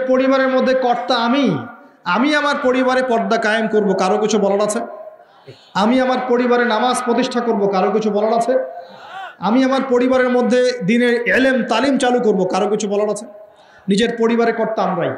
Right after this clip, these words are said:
অতএব পরিবারটা কমসে কম ইসলামিক করে গড়ে তোলেন, আল্লাহ পাক তৌফিক দান করুন। চার নাম্বার, আমাদের সন্তান সন্ততি যারা আছে তাদের সবাইকে ইসলামিক শিক্ষা দেওয়ার চেষ্টা করতে হবে। যদি ইসলামিক শিক্ষা দিতে এই সমাজ ব্যর্থ হয়,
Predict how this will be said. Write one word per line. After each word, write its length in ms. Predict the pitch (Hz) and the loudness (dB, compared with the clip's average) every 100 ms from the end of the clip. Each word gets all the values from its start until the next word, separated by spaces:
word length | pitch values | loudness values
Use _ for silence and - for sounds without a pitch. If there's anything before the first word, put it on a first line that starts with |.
| - 170 | -10 -6
অতএব 260 | 233 233 - | -2 -2 0
পরিবারটা 480 | 254 302 311 311 302 | 0 2 0 0 -2
কমসে 300 | 269 247 - | -2 -2 0
কম 120 | 233 226 | 0 0
ইসলামিক 360 | - 214 214 202 | -2 -4 -4 -2
করে 140 | 196 | -2
গড়ে 200 | 180 180 | -2 -2
তোলেন, 200 | 180 214 - - - | -2 -4 -6 -12 -12
আল্লাহ 180 | 175 180 | -6 -4
পাক 120 | 180 180 | -4 -2
তৌফিক 260 | 175 - 156 | -2 -2 -2
দান 140 | 135 | -4
করুন। 200 | 120 117 - - _ - - - - - | -6 -14 -20 -20 _ -20 -20 -20 -12 -4
চার 160 | 208 226 | -2 0
নাম্বার, 240 | 233 233 247 | 0 0 0
আমাদের 360 | 214 233 240 233 - | 0 0 0 -2 -2
সন্তান 420 | 240 254 285 294 | -2 0 0 -2
সন্ততি 400 | - 262 240 240 202 | -2 -2 0 2 2
যারা 160 | 185 180 | 2 0
আছে 200 | 175 240 - - - - | 0 0 -2 -6 -18 -12
তাদের 220 | 202 214 220 - | -4 -2 -2 -2
সবাইকে 440 | 226 277 330 320 302 262 | 0 2 2 0 0 -2
ইসলামিক 280 | 262 262 - | 0 0 0
শিক্ষা 260 | 247 - | -2 -2
দেওয়ার 200 | 214 208 196 | 0 0 -2
চেষ্টা 200 | - 175 | -4 -6
করতে 220 | - - | -8 -14
হবে। 160 | 117 - _ _ _ _ _ _ _ | -20 -20 _ _ _ _ _ _ _
যদি 220 | 170 208 240 | 0 2 0
ইসলামিক 300 | - 254 254 | 0 0 0
শিক্ষা 300 | 277 269 262 | 0 -2 -2
দিতে 240 | 254 254 254 285 - - - | -2 0 0 0 -4 -12 -4
এই 120 | 214 208 226 | -2 0 -2
সমাজ 240 | 240 233 156 | -2 -2 -2
ব্যর্থ 240 | 214 214 269 | -2 -2 0
হয়, 280 | 240 247 | 2 2